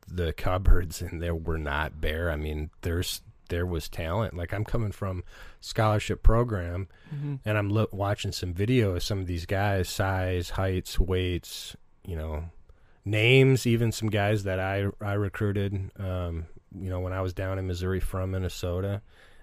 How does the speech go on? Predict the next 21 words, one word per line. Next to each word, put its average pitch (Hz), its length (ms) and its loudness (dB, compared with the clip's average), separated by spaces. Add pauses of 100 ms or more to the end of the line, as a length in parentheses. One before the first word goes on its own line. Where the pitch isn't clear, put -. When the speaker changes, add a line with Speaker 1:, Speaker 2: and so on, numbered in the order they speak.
Speaker 1:
and 80 500 -6 (840)
talent. 92 380 0 (120)
I 95 100 -4
mean, 90 180 -4
there 104 220 4
was 78 280 -4 (140)
a 92 60 -6
lot 76 260 -4
of 62 120 -8
talent 69 400 -10
there. 67 280 -10
So, 87 360 -2 (560)
like, - 180 -16
right 107 300 4
away, 95 300 0
I 87 40 -2
was 73 160 -4
like, 69 240 -6
"Well, 65 140 -10
we 80 140 -6
can," - 220 -10